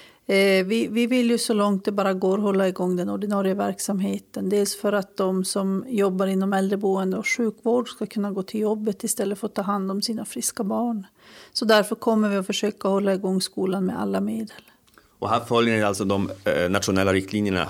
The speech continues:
Speaker 2: när det handlar om att hålla skolor öppna?
Speaker 1: Precis.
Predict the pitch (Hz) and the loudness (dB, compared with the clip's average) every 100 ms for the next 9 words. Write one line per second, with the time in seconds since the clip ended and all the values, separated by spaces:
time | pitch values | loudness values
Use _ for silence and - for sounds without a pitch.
0 | 95 92 90 90 92 92 - 87 - 104 | -6 -6 -4 -4 -4 -4 -2 -4 -2 -4
1 | 69 78 - - - _ _ - 220 185 | -2 -4 -8 -14 -14 _ _ -6 -2 0
2 | 208 190 - - | 0 0 -2 -4